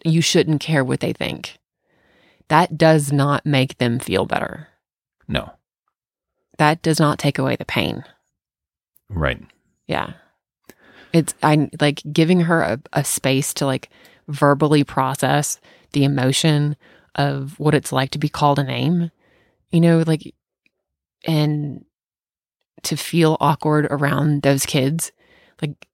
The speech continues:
Speaker 1: giving her the space to process that emotion, like, I think is important for us to do as a parent.
Speaker 2: Yes.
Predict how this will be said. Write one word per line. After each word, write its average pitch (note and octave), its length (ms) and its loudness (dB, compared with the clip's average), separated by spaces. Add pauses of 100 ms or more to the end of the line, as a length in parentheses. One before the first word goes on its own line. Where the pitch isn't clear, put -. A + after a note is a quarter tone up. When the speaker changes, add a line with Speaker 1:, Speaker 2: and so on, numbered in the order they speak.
Speaker 1:
giving D#3 260 4
her D#3 120 2
the D3+ 80 4
space C#3 340 0
to C#3+ 80 -2
process C3 500 -2
that C#3 120 0
emotion, C3+ 680 0
like, C#3 180 -4
I C3 60 -2
think C#3+ 140 0
is C3+ 140 4
important C#3 540 2
for B2+ 180 0
us - 180 -2
to - 100 -4
do B2 400 -2 (460)
as C#3+ 140 -2
a C#3+ 40 -2
parent. C3 400 -2 (480)
Speaker 2:
Yes. - 440 -4